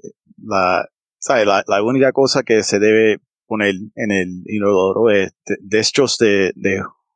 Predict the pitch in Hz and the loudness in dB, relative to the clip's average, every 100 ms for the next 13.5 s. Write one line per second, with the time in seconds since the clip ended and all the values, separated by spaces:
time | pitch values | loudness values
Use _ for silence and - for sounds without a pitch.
0 | - 92 - - - - - _ 98 90 | -8 -6 -4 -6 -6 -8 -12 _ -8 -6
1 | - - - _ _ _ _ _ - 104 | -6 -12 -20 _ _ _ _ _ -4 0
2 | 113 143 175 - - 113 107 98 95 92 | 2 2 -2 -4 0 2 4 2 2 -2
3 | 92 95 104 101 95 - _ - - - | 0 0 0 -2 -6 -18 _ -8 -8 -6
4 | - 104 101 92 82 - 104 _ _ - | -6 -2 0 -2 -6 -12 -12 _ _ -6
5 | 104 110 - 98 - _ - 101 95 90 | -2 -2 0 0 0 _ -10 -2 0 -2
6 | 87 87 - _ _ _ - 92 - - | -4 -14 -18 _ _ _ -4 -2 -2 -2
7 | 107 117 120 117 120 120 113 110 117 123 | 0 2 4 4 2 0 0 0 2 2
8 | 131 123 - - 101 98 87 95 - 101 | 0 -4 -8 -4 0 0 0 -4 -6 -6
9 | 98 - 104 117 104 104 - 110 110 104 | -4 2 2 2 -2 -4 -6 -2 0 2
10 | 101 90 - _ - - 104 101 - - | 0 -2 -10 _ -16 -4 0 0 0 -10
11 | 101 104 101 92 110 113 113 - 101 98 | -6 -4 -2 -2 -2 0 -4 -4 -4 0
12 | 104 127 117 98 90 82 _ _ _ _ | 2 2 2 0 -2 -6 _ _ _ _
13 | 92 92 90 87 | -2 -2 -2 -8